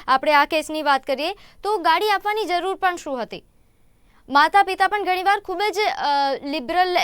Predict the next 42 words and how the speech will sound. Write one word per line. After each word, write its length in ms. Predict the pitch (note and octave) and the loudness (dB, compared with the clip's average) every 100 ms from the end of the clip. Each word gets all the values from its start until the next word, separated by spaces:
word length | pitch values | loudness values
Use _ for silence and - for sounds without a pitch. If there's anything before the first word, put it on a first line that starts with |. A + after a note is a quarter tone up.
| - | 2
અમુક 260 | D4+ F#4 F4 | 0 0 -4
વસ્તુઓને 400 | F4+ - G#4+ A#4 | -6 -4 -8 -6
ખૂબ 160 | G4+ | -6
જ 140 | G#4 C#4 | -6 -4
ઢીલ 220 | D#4 F4 | -4 0
આપી 200 | D4+ D#4 | 0 -2
દેતા 320 | D4 D4 D4+ | -8 -4 -4
હોય 240 | D4 C#4 C4+ | -2 -2 -2
છે, 280 | D#4 D4 | -6 -6
ધ્યાન 280 | A#3 C4+ E4 | -6 -2 -2
નથી 260 | E4+ D#4+ E4 | -2 -6 -2
રાખતા 300 | D4+ D4+ D#4 | -2 -2 -6
કે 100 | D#4+ | -6
એનું 160 | D4+ | -4
બાળક 300 | D4 C#4 D#4 | -2 0 -2
ગાડી 320 | C#4 C#4 C4+ D#4 | -2 -2 -2 -4
ચલાવી 380 | C#4+ C#4+ D#4 | -4 -2 -2
રહ્યું 220 | E4 D#4+ D#4+ | -4 -4 -6
છે 160 | E4 | -8
તો 100 | E4 | -6
એ 80 | D#4 | -6
કઈ 220 | D4+ D4+ | -6 -8
સ્પીડે 400 | D4+ D4 D4 E4 | -8 -10 -6 -4
રોડ 200 | D4+ D4+ | -4 -6
પર 160 | D#4 D4+ | -6 -6
ચલાવે 400 | D4+ C#4+ C#4 C4+ | -6 -4 -4 -6
છે, 160 | C#4+ | -8
કઈ 200 | C#4 C#4+ | -6 -6
રીતે 240 | D#4+ D#4 D#4+ | -6 -8 -8
ચલાવે 400 | D4+ D4 C4+ C4+ | -4 -2 -2 -4
છે, 180 | C4+ A#3+ - - D4 | -4 -6 -8 -4 -2
પૈસા 380 | D4 C#4+ F4 | 0 0 -2
છે 160 | E4+ E4+ | 0 -2
એટલે 160 | D4+ D4+ | -2 0
ગાડી 320 | D4+ D#4+ E4 | 0 2 0
આપી 240 | E4 E4+ | 0 -2
દીધી 300 | A#3 G#3 E3+ - _ _ _ _ _ _ _ _ | -6 -10 -14 -18 _ _ _ _ _ _ _ _
અને 420 | - C4+ D#4 E4 D4+ | -2 0 2 0 -2
શીખવાડી 400 | E4+ - F4 E4+ F4+ _ _ _ _ _ _ - | -6 0 2 2 -2 _ _ _ _ _ _ -6
પૂરું 380 | F4 E4+ E4 | -4 -4 -4
પછી 240 | D4+ D4+ E4 | -4 -6 -4
જિમ્મેદારી 720 | D#4 D4+ D#4 D#4 D#4 E4+ | -4 -4 0 0 0 -2